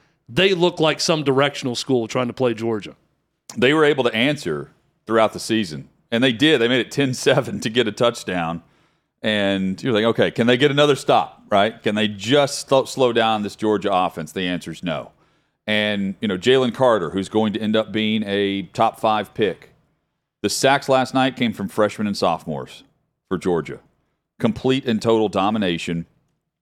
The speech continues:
Speaker 2: And he-, here's the other interesting note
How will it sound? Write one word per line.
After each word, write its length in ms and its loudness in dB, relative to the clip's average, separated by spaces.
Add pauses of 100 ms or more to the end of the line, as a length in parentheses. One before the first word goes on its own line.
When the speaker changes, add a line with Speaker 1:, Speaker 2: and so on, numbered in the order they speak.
(240)
Speaker 2:
And 260 2
he-, 200 -6
here's 240 2
the 100 4
other 320 4
interesting 460 -2
note 340 2